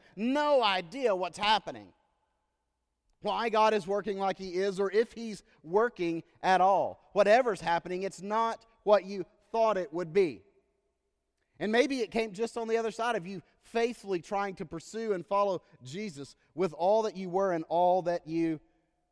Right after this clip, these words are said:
knew. Some of you are familiar enough with the great nineteenth century British preacher Spurgeon to know that he wrestled with depression all of his life.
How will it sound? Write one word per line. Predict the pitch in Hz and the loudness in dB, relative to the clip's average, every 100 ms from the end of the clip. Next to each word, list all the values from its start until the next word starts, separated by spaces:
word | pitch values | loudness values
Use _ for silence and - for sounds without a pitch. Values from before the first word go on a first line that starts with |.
| _ - | _ -8
knew. | 170 170 113 90 _ _ _ _ _ _ _ _ _ _ _ _ _ _ _ _ | -4 -4 -4 -10 _ _ _ _ _ _ _ _ _ _ _ _ _ _ _ _
Some | - 240 | -6 -2
of | 233 | 0
you | 214 202 | 2 0
are | |
familiar | - 170 196 196 185 156 | 0 -4 -2 0 0 -2
enough | 175 175 170 | 0 0 0
with | 160 | -4
the | 156 | -6
great | 156 160 | -4 -2
nineteenth | 170 170 175 165 | -4 -4 -6 -8
century | 170 165 156 - _ _ _ | -10 -8 -10 -10 _ _ _
British | 156 180 - | -6 -6 -6
preacher | 185 160 151 | -8 -8 -10
Spurgeon | - 170 175 160 | -4 -2 -2 -4
to | 160 | -6
know | 160 175 | -4 -4
that | 160 147 | -4 -6
he | 202 185 _ _ | -8 -10 _ _
wrestled | 156 226 214 | -2 0 -2
with | 180 190 | -6 -6
depression | 170 - 196 196 175 | -8 -4 -2 -2 2
all | 165 180 180 160 | 4 4 2 0
of | 165 | -4
his | 180 156 - _ _ | -4 -8 -10 _ _
life. | 151 151 101 _ | 2 2 -2 _